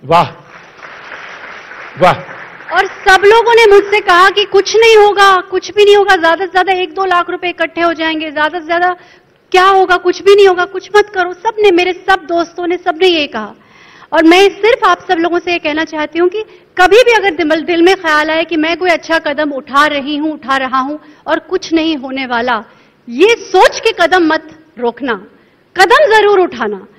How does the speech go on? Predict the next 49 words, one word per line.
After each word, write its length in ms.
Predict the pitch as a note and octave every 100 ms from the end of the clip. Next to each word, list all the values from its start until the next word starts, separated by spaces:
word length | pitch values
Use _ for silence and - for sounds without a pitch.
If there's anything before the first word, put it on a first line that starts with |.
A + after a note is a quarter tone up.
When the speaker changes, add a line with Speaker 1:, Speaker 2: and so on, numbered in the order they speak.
| _ _
Speaker 2:
क्योंकि 220 | - - A#4
सिर्फ 460 | - - A#4+ C5
एक 640 | - E4 G4+ B4 - - E4+
कदम 260 | E4 F#4+
की 140 | F#4+ D#4+
जरूरत 340 | D#4 D#4+ E4+
होती 280 | D#4+ D4+ D4
है, 220 | D#4 E4+
अच्छे 260 | C4+ - E4+
कदम 280 | D4 C#4+ C#4
की, 200 | E4 F4 _ _ -
बहुत 460 | - F4+ G#4+ B4
सारे 180 | F#4+ F#4
लोग 260 | E4 D4+ C#4+
आपके 240 | C4 -
साथ 180 | C4+ B3+
जुड़ 240 | G#3+ A#3
जाते 300 | A#3 G#3+ G#3
हैं। 160 | G3 G3 _ _
So 140 | -
never 380 | E4+ F#4+ G4+ B4 -
stop 240 | - F#4+ G4+ -
from 180 | G4 E4+
doing 300 | F4 F4+ C4
good। 180 | D4+ B3 - - - - - - -
Speaker 1:
समय 200 | G3 A#3
तो 460 | B3+ C4 C4 B3+ -
खत्म 480 | - F3+ G3 A#3 A3
हो 100 | G3+
गया, 180 | F#3 F#3
सामने 400 | F#3 E3 E3+ F3
दिखा 280 | D3 D3+
रहे 120 | D3+ D#3+
हैं 100 | D3+
time 220 | C#3 C#3+
साहब। 260 | E3 D3+
Speaker 2:
जी। 140 | A3 C4
Speaker 1:
मैं 220 | F3+ F#3+
आपसे 300 | F#3 C#3+ G3
बस 140 | F3 - - - -
बहुत 400 | - B3 A3+ D#3
जल्दी, 280 | E3 F3+
very 460 | C#3 D3 F#3 E3 E3
quick 160 | D#3 D3
एक 120 | C#3
सवाल 240 | C3+ C3+
जानना 260 | B2+ A#2+ B2+
चाहता 260 | A#2+ A2
हूं, 80 | C3